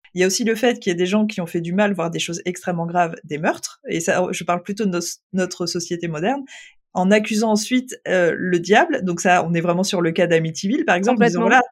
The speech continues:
Speaker 1: voilà,
Speaker 2: Mhm.
Speaker 1: euh, l'influence du diable, et c'est hyper grave, en fait. C'est incroyable. Et ça passe, ça passe parce que même à ce jour, s'il y a, euh, beaucoup moins, euh, de croyants et si, euh, on est quand même beaucoup plus, euh, terre à terre, euh, c'est, on écoute ces personnes et on se dit, « Putain,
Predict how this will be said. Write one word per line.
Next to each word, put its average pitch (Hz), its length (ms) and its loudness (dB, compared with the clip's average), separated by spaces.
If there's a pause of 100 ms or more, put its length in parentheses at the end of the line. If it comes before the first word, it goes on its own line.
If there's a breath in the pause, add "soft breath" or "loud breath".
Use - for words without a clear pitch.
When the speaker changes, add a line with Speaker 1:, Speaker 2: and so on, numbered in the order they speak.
(140)
Speaker 1:
voilà, 240 180 -2
Speaker 2:
Mhm. - 80 8
Speaker 1:
euh, 240 180 8 (100)
l'influence 214 460 4
du 202 100 2
diable, 285 240 2
et 190 100 0
c'est 180 300 -4 (180)
hyper 247 500 2
grave, 277 340 2
en 208 120 2
fait. 190 240 -4
C'est - 180 -4
incroyable. 247 480 0
Et 214 80 2
ça 269 240 2
passe, - 440 -2
ça 185 200 2
passe 285 320 0
parce 208 220 -2
que 220 120 -2
même 208 260 4
à 214 80 4
ce 214 180 -4
jour, 254 240 -4
s'il - 220 -6
y 190 40 2
a, 170 140 2 (540 loud breath)
euh, 175 320 4
beaucoup 220 400 -2
moins, 233 480 4
euh, 170 120 -2
de 165 140 -4
croyants 196 640 0
et 170 140 -2
si, 185 440 -6
euh, 156 240 -4
on 160 140 -10
est 160 60 -10
quand 180 100 -10
même 175 180 -4
beaucoup 165 220 -10
plus, - 340 -12
euh, 135 120 -8
terre 165 200 -6
à 165 80 0
terre, 220 340 -2 (480 loud breath)
euh, 156 680 4
c'est, 156 340 -4
on 175 260 -2
écoute 175 300 -2
ces 196 100 0
personnes 196 360 0
et - 20 2
on 175 80 -2
se 175 60 -4
dit, « 202 80 -4
Putain, - 160 -14